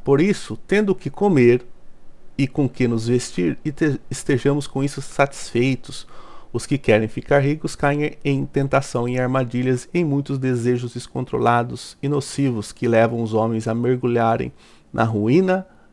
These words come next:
e na destruição", né? Lembrando pra vocês que Vilela morreu, Peró morreu, Gladstone morreu,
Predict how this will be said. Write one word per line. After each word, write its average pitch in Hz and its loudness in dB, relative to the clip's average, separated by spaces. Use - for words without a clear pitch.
e 156 0
na 131 4
destruição", - -4
né? 151 2
Lembrando 156 6
pra 135 4
vocês 139 2
que - -2
Vilela 143 8
morreu, 180 2
Peró 139 8
morreu, 139 2
Gladstone 131 6
morreu, 123 4